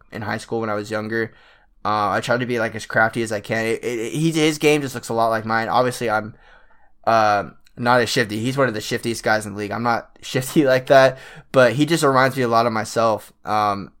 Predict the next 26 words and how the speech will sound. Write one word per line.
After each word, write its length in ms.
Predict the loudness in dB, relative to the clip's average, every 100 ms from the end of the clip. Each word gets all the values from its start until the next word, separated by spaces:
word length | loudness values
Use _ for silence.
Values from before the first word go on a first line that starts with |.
| -12
and, 160 | -8
you 80 | -4
know, 100 | -2
that's 200 | -2 -2
really 180 | -2 -2
inspiring 400 | 0 0 0 0
to 60 | -4
see, 160 | -6
you 60 | -4
know, 80 | -4
someone 320 | -4 -4 -6
with, 120 | -4
like, 360 | -2 -4 -6 -6
my 260 | 0 0
body 320 | 0 0 0
type 320 | 0 0 0 -2
in 100 | -6
the 60 |
league, 460 | -4 -4 -4 -6 -12 -20 -6
like, 180 | -6 -4
really, 260 | -4 -2
really 200 | -2 -4
skinny, 500 | -4 -6 -6 -4 -8 -12 -20 -20 -12 0
not 200 | 2 2
as 140 | 0
tall. 560 | 0 4 6 4 2